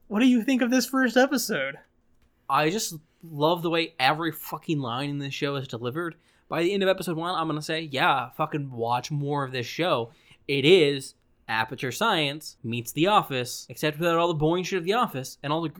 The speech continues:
Speaker 2: and just with all the great things of Aperture Science.
Speaker 1: Minus the portal guns, moon dust, robots, J K Simmons.
Speaker 2: Oh, no, no, no. I said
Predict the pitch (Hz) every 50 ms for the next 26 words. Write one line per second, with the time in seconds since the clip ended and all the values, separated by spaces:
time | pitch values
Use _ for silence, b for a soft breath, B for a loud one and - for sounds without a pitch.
0 | - - 143 143 139 139 - - 160 - - 156 165 165 156 160 147 - 165 156
1 | 135 135 123 117 143 - - 120 - 131 107 101 - - _ - - - _ _
2 | _ - - - 156 156 160 165 160 147 - _ - 156 - - 180 180 175 175
3 | 175 170 170 170 170 165 165 165 156 156 160 160 160 160 160 156 160 160 156 156
4 | 147 - - b b b b b b b b b - 185 156 165 170 170 170 165
5 | 160 165 156 151 151 - - - - - - 175 170 165 165 - 165 160 - -
6 | - - 151 143 143 139 135 135 139 143 139 - - - - - - - 294 254
7 | 247 233 190 - - - 185 185 214